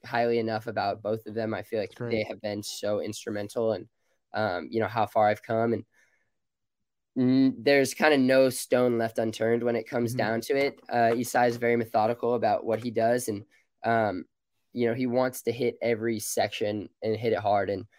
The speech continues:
Speaker 1: make sure that you're doing everything when it comes to recovery,
Speaker 2: Mm-hmm.
Speaker 1: eating, sleeping, running. Like, at
Speaker 2: 'Cause
Speaker 1: the
Speaker 2: he's
Speaker 1: end
Speaker 2: a
Speaker 1: of the
Speaker 2: coach
Speaker 1: day
Speaker 2: too, right? He's, he's a coach as well.
Speaker 1: Yeah, he's done a lot of coaching. He's a
Speaker 2: Right.
Speaker 1: physician. So he,
Speaker 2: Yep.
Speaker 1: he's like,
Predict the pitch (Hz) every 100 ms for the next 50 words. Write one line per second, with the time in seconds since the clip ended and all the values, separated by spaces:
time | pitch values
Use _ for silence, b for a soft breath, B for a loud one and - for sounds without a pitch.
0 | b b - 127 123 - 123 120 117 98
1 | 98 - 117 110 120 113 104 98 - 127
2 | 127 127 117 117 113 107 - 107 107 -
3 | 104 101 110 117 139 123 127 123 127 120
4 | - _ 113 131 131 123 120 120 117 -
5 | 123 120 120 120 120 110 113 _ _ _
6 | - 123 127 120 120 117 117 - 131 -
7 | 220 214 139 196 175 131 131 220 135 110
8 | 139 165 147 156 180 - 156 180 160 160
9 | 156 143 123 131 147 180 - 165 160 160
10 | 147 170 165 147 147 151 139 - 135 135
11 | 135 131 117 120 131 127 135 127 127 -
12 | 127 143 147 - 143 147 143 - 131 120